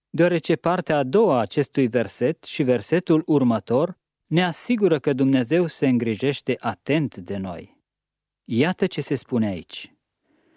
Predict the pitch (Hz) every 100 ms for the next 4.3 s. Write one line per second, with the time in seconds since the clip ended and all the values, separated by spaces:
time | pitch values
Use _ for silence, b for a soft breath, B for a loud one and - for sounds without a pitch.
0 | b b b b 143 - 127 135 131 -
1 | 247 247 - 127 - 113 101 107 85 -
2 | - _ _ _ _ - 131 156 185 143
3 | 131 131 - 233 226 135 110 120 101 104
4 | 104 95 -